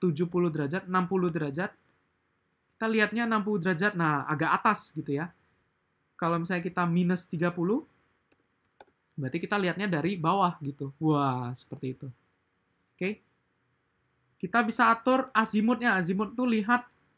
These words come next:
dari kiri kanan. Kalau L F itu kan atas bawah. Azimut tuh kiri kanan, misalkan empat puluh lima derajat. Maka ini benar-benar empat puluh lima gitu ya. Nah,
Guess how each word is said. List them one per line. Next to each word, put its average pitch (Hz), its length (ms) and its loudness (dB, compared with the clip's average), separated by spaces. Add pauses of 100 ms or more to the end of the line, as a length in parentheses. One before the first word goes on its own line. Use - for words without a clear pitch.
(220)
dari 196 320 2
kiri 208 240 2
kanan. 202 400 0
Kalau 175 240 0
L 185 160 2
F 190 160 0
itu 208 160 -6
kan 240 160 2
atas 190 240 -4
bawah. 151 320 0 (560)
Azimut 151 480 -4
tuh 214 80 -2
kiri 180 240 -2
kanan, 196 320 -2
misalkan 196 640 -4 (240)
empat 175 320 -2
puluh 175 80 2
lima 175 160 2
derajat. 165 480 -2 (1400)
Maka 151 240 -4
ini 185 160 0
benar-benar 165 480 0
empat 185 240 -2
puluh 196 80 -4
lima 220 320 0
gitu 143 160 -6
ya. 156 160 0 (800)
Nah, 131 320 -10